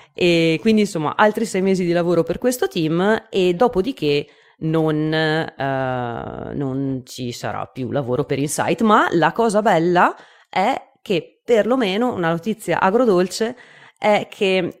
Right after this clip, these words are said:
sanno che potrebbero esserci questi Dust Devil che potrebbero passare su Insight, quindi non è che lo vanno a spegnere completamente.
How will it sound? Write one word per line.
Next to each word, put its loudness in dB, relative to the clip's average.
sanno 0
che 0
potrebbero 0
esserci 0
questi -4
Dust -4
Devil 0
che 0
potrebbero 0
passare -2
su -8
Insight, -2
quindi 0
non -2
è -2
che -4
lo 2
vanno 0
a 0
spegnere -2
completamente. -4